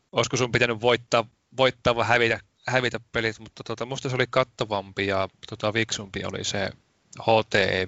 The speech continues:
V. Sittenhän siinä oli myös, oli se, H T E V:llä oli se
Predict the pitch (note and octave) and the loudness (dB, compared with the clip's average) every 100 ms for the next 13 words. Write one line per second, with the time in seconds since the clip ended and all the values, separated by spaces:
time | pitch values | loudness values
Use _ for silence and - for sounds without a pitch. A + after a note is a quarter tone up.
0 | - G2+ G2 - A#2 A2+ A2+ G#2+ G#2+ A2 | -4 -4 -2 2 2 2 0 0 0 -4
1 | - A2 G#2 G2 F#2+ F#2+ _ _ - - | -2 -4 -2 0 0 -2 _ _ -20 -20
2 | - - _ _ _ _ B2+ G#2+ - G#2+ | -20 -20 _ _ _ _ -4 -2 2 2
3 | G2+ G2+ G#2 G#2 G#2 G#2 G#2 G2 G2 | 2 2 2 2 0 0 0 2 2